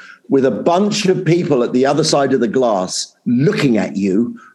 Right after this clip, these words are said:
waiting for you to perform. Now, if you're an artist and you've never been in a studio before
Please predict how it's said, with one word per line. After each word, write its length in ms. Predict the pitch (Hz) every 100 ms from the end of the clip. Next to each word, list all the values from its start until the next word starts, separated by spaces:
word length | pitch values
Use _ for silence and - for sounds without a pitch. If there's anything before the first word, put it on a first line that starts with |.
| _
waiting 680 | - 113 156 214 202 170 151
for 100 | -
you 240 | 143 143 135
to 120 | 147
perform. 640 | 139 127 - 113 85 76 - - -
Now, 500 | 175 151 151 156 - -
if 180 | 151 156
you're 320 | 220 277 277
an 60 | 202
artist 680 | 208 214 - - - - - - - _ _ _ _ 143
and 160 | 160
you've 220 | 185 160
never 340 | 139 156 175 165
been 220 | 160 151
in 120 | 131
a 60 | 101
studio 560 | - 139 139 127 98
before 680 | 82 90 - - 69 85